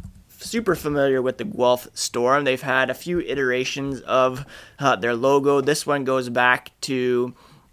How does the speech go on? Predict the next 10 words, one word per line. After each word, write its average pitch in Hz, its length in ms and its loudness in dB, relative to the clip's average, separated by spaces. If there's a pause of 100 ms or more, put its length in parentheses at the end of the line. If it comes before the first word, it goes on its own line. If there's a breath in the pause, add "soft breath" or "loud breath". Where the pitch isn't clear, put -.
(160)
the 135 100 -4
nineteen 147 400 2
nineties 165 640 6
when 139 180 -2
you 135 140 -2
had 139 380 4
guys 135 440 2
like 120 200 -2
Jeff 139 260 0
O'Neill 151 580 6